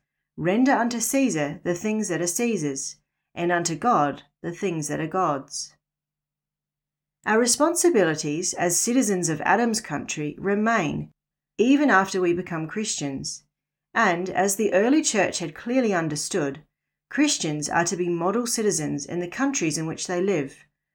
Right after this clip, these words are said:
showing respect to all people, including those in authority. As Christians, we recognize that there is no power but of God.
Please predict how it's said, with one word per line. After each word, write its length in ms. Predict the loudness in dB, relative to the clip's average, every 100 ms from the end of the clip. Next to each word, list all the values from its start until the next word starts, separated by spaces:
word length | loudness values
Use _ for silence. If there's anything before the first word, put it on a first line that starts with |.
| _ _
showing 400 | 2 4 6 6
respect 480 | 4 0 -4 -4 -4
to 100 | 0
all 200 | 2 2
people, 520 | -2 -4 -6 -8 -10
including 580 | -12 -10 0 2 2 2
those 280 | 2 0 -2
in 120 | -6
authority. 760 | -6 -2 -2 -2 -4 -8 -10 _ _ _ _ _ _ _ _ -2
As 220 | 0 0
Christians, 720 | 0 0 2 -2 -4 -4 -6 -10 _ 0
we 120 | 0
recognize 840 | 4 2 2 -4 0 0 0 -2
that 160 | -2 2
there 160 | 2 2
is 160 | 0
no 260 | 0 2 0
power 480 | 0 0 2 2 0
but 140 | 2
of 180 | 0 0
God. 460 | 2 4 2 -4